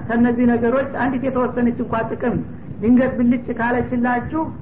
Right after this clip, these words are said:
ወንድሞቻችን ናቸው፣ ወገኖቻችን ናቸው፣ ደግ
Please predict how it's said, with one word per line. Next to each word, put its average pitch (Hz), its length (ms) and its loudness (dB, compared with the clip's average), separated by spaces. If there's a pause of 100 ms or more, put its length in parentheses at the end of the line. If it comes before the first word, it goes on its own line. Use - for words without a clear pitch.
(280)
ወንድሞቻችን 247 800 2
ናቸው፣ 240 400 0
ወገኖቻችን 233 760 0
ናቸው፣ 226 360 -2 (120)
ደግ 233 320 0